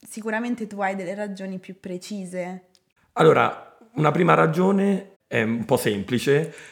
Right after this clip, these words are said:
Speaker 2: cioè che le parolacce sono molto usate in italiano.
Speaker 1: Sì.
Speaker 2: Insomma, forse una prima ragione è questa, che è una paro-, sono parole molto usate e anche nei film in realtà. A volte è difficile comprendere un film oppure capire esattamente cosa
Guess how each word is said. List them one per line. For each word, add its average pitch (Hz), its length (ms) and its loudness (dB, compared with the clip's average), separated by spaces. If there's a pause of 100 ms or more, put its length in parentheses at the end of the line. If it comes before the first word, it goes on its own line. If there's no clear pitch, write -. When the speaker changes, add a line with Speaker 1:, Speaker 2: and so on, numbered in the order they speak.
(120)
Speaker 2:
cioè 127 480 0
che 113 440 0
le 117 120 0
parolacce 135 960 0
sono 120 220 -4
molto 143 320 4
usate 104 600 -4
in 110 100 -4
italiano. 95 760 -4
Speaker 1:
Sì. - 180 -20 (220)
Speaker 2:
Insomma, 127 240 0
forse 160 280 -2
una 127 120 0
prima 123 220 0
ragione 123 340 2
è 110 60 -2
questa, 110 360 -6
che 107 360 -2
è 113 80 -6
una 110 200 -2
paro-, 120 360 0
sono 123 180 -2
parole 117 300 2
molto 107 520 -2
usate 135 720 0 (260)
e 107 600 -2
anche 170 460 2
nei 110 140 0
film 107 540 -2
in - 100 -4
realtà. 101 560 -6 (420)
A 120 120 0
volte 120 380 2
è - 20 0
difficile 110 640 -2
comprendere 110 720 -2
un 120 240 -2
film 120 540 -2
oppure 113 500 0
capire 113 500 0
esattamente 117 800 -2
cosa 104 400 -6